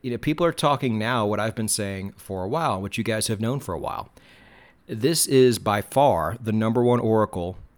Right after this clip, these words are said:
in all of crypto, and everybody needs an oracle. E-, almost every token out there uses an oracle of some sort.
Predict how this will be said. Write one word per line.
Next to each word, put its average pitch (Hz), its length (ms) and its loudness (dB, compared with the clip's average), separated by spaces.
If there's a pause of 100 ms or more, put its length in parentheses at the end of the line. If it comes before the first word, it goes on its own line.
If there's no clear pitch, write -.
in 101 260 -2
all 113 180 2
of 123 100 -2
crypto, 95 460 -6
and 104 80 -6 (120)
everybody 110 840 0
needs 95 280 -4
an 95 80 -4
oracle. 104 440 -4 (500)
E-, 117 160 2
almost 131 320 2
every 131 280 0
token 139 380 0
out 123 240 -2
there 80 320 -8 (280)
uses 117 520 2
an 107 120 -2
oracle 104 380 0
of 98 100 -2
some 98 220 -2
sort. 107 340 -4